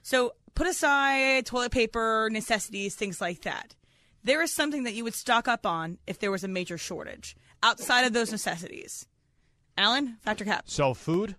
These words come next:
Speaker 2: food related, specifically food?
Speaker 1: I'm saying not something you need to live, but something that you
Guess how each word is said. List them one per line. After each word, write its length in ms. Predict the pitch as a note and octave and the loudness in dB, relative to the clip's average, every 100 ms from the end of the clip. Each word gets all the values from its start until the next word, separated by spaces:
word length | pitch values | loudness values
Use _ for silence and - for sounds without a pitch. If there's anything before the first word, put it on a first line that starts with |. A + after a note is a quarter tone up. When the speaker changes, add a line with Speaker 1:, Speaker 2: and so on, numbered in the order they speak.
| _ | _
Speaker 2:
food 200 | - E3 | -2 0
related, 440 | E3+ E3 F3 G3+ | 0 0 0 -2
specifically 560 | - C#3 - D3+ D3 D3 | -4 -6 -4 -4 -4 -4
food? 240 | - F3+ G#3 | -2 -2 2
Speaker 1:
I'm 200 | C4 D#4 | 2 2
saying 400 | F4+ F4 E4 D#4 - _ _ - | -2 -2 -4 -8 -16 _ _ -6
not 400 | G#3+ B3+ D#4+ - | 0 2 2 0
something 420 | - C4 - B3+ | -2 -2 -2 -2
you 120 | A3+ A3 | -2 0
need 240 | A3 G#3 | 0 -2
to 120 | A#3 | -4
live, 440 | G3+ G3 G#3 B3+ A3+ | 0 2 2 0 -6
but 100 | A3+ | -8
something 260 | - A3+ A3+ | -4 -4 -4
that 100 | G3+ | -4
you 280 | G3+ F#3 | -6 -6